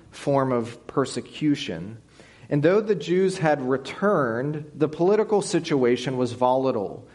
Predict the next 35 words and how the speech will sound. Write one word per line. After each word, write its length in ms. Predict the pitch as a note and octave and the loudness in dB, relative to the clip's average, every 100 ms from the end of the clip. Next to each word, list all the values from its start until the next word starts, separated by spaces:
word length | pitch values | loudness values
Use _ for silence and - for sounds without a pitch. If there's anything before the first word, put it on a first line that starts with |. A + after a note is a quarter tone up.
| - - | -14 -4
in 220 | C3 A#2 | -2 0
Rome 580 | B2+ D3 D3+ D3+ D3+ - | 2 2 2 0 -2 -2
and 200 | C3 C3 | 0 0
in 160 | C3 | 0
the 80 | C3 | -2
Roman 400 | A#2+ B2+ B2+ A#2 | 0 0 0 -2
Empire. 560 | A#2 B2 B2 A#2 A2 A2 | -2 -2 0 0 0 -2
And 100 | A2+ | -4
the 80 | C3+ | 0
Roman 320 | F3 G#3 D#3 | 2 4 2
Empire 480 | E3 E3 C#3+ B2+ A#2+ | 2 2 2 2 0
was 340 | C3 B2 A2 | 0 -2 -2
the 240 | B2 B2+ | 0 2
empire. 540 | B2+ C3+ B2+ A2 G2+ A#2 | 2 0 -2 0 2 0
It 80 | C3 | 2
was 220 | C#3+ C3+ | 0 2
it. 360 | F#3 B2 - - - - | 2 0 -6 -20 -20 -4
The, 300 | C3+ C3+ C#3 | -2 0 0
its 160 | C#3 - | -4 -2
fingers 540 | F3+ F#3 F3+ E3+ D#3+ | 0 2 2 2 0
had 200 | D3+ B2 | -2 0
reached 340 | D3+ D#3+ - | 0 0 0
out 220 | D3+ D3 D3 | 2 2 0
into 280 | C#3+ C#3+ - | -2 -2 0
every 340 | D#3 F3 F3 | 0 2 2
nook 280 | E3 D#3 D#3+ | 2 0 -2
and 180 | D3+ D3 | -4 -4
cranny 480 | - F3 D#3 C3+ | 0 2 2 2
of 180 | C3 B2+ | 2 0
the 80 | C3+ | 0
known 420 | C3 C3 B2+ B2 | 0 0 0 0
world 280 | B2+ C3 B2+ | 2 4 4
at 140 | B2 | 2
that 260 | B2+ A2 - | 0 0 -2
time. 640 | - C3+ A#2+ G2+ E2+ F2+ | -6 0 0 0 -6 -12